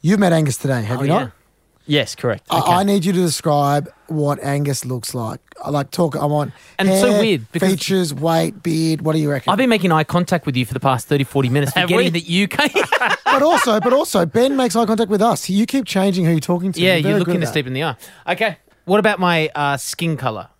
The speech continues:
Speaker 3: Palish.
Speaker 1: Yep, correct.
Speaker 2: Okay.
Speaker 1: He doesn't like that, but he is.
Speaker 2: <laughs> Or if taken white.
Speaker 3: <laughs> Dark brown hair.
Speaker 1: Yep.
Speaker 2: It's a light brown, but
Speaker 3: Light
Speaker 2: yeah.
Speaker 3: brown?
Speaker 2: Yep.
Speaker 3: Brown hair.
Speaker 2: Mm-hmm.
Speaker 3: Not super long hair.
Speaker 1: How's it cut?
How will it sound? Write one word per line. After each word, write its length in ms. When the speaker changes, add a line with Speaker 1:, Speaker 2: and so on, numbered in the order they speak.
Speaker 3:
Palish. 600
Speaker 1:
Yep, 200
correct. 280
Speaker 2:
Okay. 220
Speaker 1:
He 80
doesn't 160
like 100
that, 140
but 100
he 80
is. 220
Speaker 2:
<laughs> 40
Or 60
if 100
taken 220
white. 260
Speaker 3:
<laughs> 1400
Dark 240
brown 180
hair. 160
Speaker 1:
Yep. 240
Speaker 2:
It's 140
a 40
light 300
brown, 300
but 100
Speaker 3:
Light 160
Speaker 2:
yeah. 60
Speaker 3:
brown? 240
Speaker 2:
Yep. 240
Speaker 3:
Brown 300
hair. 160
Speaker 2:
Mm-hmm. 200
Speaker 3:
Not 320
super 560
long 220
hair. 240
Speaker 1:
How's 240
it 80
cut? 280